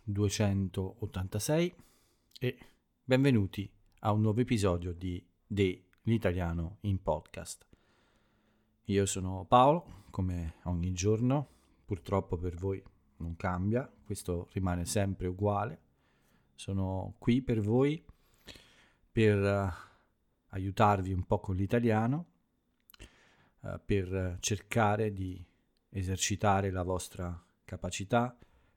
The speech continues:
di ascolto e comprensione della lingua. Lo so, ormai siete stanchi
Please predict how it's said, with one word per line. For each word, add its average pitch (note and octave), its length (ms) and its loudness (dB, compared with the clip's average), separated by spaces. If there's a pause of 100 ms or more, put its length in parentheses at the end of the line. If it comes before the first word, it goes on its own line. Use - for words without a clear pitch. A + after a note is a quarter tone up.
(160)
di F#2+ 140 -8
ascolto B2+ 760 2
e - 120 -10
comprensione G2 880 -2
della F#2+ 220 -2
lingua. F2+ 480 -4 (680)
Lo A2+ 100 -2
so, G2+ 260 4
ormai G#2 300 2
siete G2 260 -6
stanchi F#2 640 -2